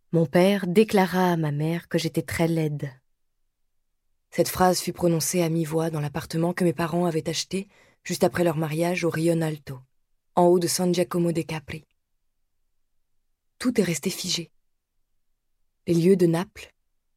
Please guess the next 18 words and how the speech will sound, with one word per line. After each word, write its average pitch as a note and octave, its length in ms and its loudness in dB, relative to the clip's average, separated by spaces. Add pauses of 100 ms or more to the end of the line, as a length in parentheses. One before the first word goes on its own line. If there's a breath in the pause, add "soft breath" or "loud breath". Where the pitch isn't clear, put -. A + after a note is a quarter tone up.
(240)
la D#3+ 60 2
lumière E3+ 360 6
bleutée F3 360 4
d'un F3+ 120 4
mois E3 140 2
de D#3 80 -4
février D#3+ 420 -2
glacial, D#3+ 600 -2 (960)
ces - 160 -4
mots. D3 200 -6 (1900)
En E3+ 100 2
revanche, F#3+ 400 4
moi, G3 340 6
je E3+ 140 0
n'ai E3+ 80 4
fait F3 160 -2
que F3 100 0
glisser. D#3+ 480 -4